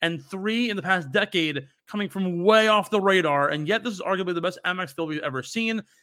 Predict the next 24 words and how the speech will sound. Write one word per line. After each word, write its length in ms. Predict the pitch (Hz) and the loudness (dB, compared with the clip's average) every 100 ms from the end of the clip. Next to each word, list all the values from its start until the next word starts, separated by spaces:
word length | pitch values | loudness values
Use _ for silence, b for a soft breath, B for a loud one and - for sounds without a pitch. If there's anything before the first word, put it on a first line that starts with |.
| _ - | _ -6
at 100 | 185 | -2
least 180 | 226 | -4
in 40 | 220 | -2
the 60 | |
past 220 | 202 185 - | 0 0 0
quarter 240 | 190 175 | -2 0
century, 300 | 175 170 160 | -2 -4 -4
with 100 | 156 | -2
nine 220 | 165 170 | 0 0
of 80 | 175 | 2
the 60 | 165 | 2
world's 240 | 160 160 | 0 0
top 120 | 160 | -6
twenty 420 | - 160 156 143 b b b _ - | -4 -4 -2 -6 b b b _ 2
and 140 | 180 | 2
e-, 60 | 185 | 2
enough 300 | 196 185 247 | 0 2 2
elite 320 | 285 240 220 220 | 2 0 -2 -2
players 440 | 202 190 180 165 | 0 2 2 0
to 80 | 170 | -4
hinder 280 | 160 180 180 | -2 -2 0
any 200 | 180 214 | 0 -2
fever 300 | 202 180 175 | -6 -6 -4
dreams 420 | 151 170 165 160 | -2 -2 -2 -6